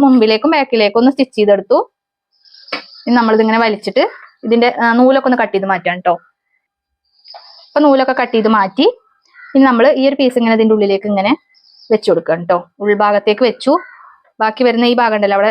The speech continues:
നമ്മൾ കട്ട് ചെയ്ത് കൊടുത്തത്, അതും ഇതേപോലെ ഒന്ന് ഇങ്ങനെ മടക്കി കൊടുത്തു. അതിനുശേഷം നമ്മൾ ഇവിടുന്ന് ഇങ്ങോട്ടേക്കാണ് ഇനി സ്റ്റിച്ച് ചെയ്യുന്നത് ട്ടോ. നമ്മൾ സെന്ററിൽ നിന്ന് തന്നെ തുടങ്ങണം ട്ടോ.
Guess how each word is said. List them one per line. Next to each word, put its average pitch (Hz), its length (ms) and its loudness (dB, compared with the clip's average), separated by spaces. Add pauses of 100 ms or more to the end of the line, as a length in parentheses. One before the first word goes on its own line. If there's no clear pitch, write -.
(100)
നമ്മൾ 226 140 0 (100)
കട്ട് 254 140 -6
ചെയ്ത് 220 140 0
കൊടുത്തത്, 175 300 -6 (120)
അതും 220 180 2
ഇതേപോലെ 247 360 2
ഒന്ന് 220 140 -4
ഇങ്ങനെ 208 180 -2 (340)
മടക്കി 202 300 -8
കൊടുത്തു. 190 260 0 (420)
അതിനുശേഷം 262 560 0 (360)
നമ്മൾ 254 240 2
ഇവിടുന്ന് 233 360 0
ഇങ്ങോട്ടേക്കാണ് 220 600 0
ഇനി 247 140 0
സ്റ്റിച്ച് - 220 -8
ചെയ്യുന്നത് 190 380 0
ട്ടോ. 208 80 2 (120)
നമ്മൾ 208 220 -2
സെന്ററിൽ 220 340 -2
നിന്ന് 220 160 0
തന്നെ 240 240 4
തുടങ്ങണം 190 440 -2
ട്ടോ. 196 80 2